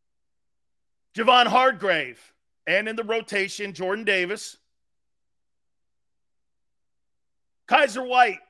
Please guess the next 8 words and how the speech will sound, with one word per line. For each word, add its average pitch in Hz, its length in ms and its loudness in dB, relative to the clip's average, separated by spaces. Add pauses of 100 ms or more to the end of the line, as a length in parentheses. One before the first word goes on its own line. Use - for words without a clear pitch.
(280)
linebacker, 214 640 -2 (840)
acquired 220 420 0
from 220 200 -10
the 185 60 -20
Chargers. 220 720 -6 (840)
Nakobe 247 500 0
Dean, 202 560 -6 (720)
drafted. 185 540 -6